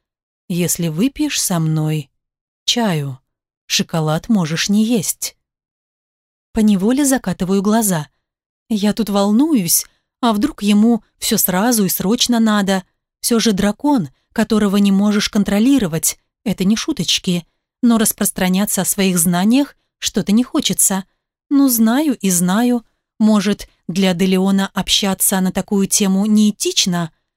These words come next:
Все же огромный, сильный дракон, владелец поместий и поселений. И тут на тебе, сущность не слушается. Ох,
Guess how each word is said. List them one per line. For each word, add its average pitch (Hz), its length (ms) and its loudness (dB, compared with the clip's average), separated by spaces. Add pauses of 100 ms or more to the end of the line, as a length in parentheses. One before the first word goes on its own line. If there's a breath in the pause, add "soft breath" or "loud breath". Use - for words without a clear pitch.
(180)
Все - 180 -2
же 220 140 0
огромный, 220 480 2
сильный 233 360 2
дракон, 202 500 -2 (300)
владелец 202 520 0
поместий 254 760 0
и 240 100 -2
поселений. 240 840 0 (320)
И 208 120 0
тут - 380 -4
на 277 200 0
тебе, 180 460 -2 (240)
сущность - 720 -2
не 208 120 4
слушается. 185 760 0 (420)
Ох, 185 400 -2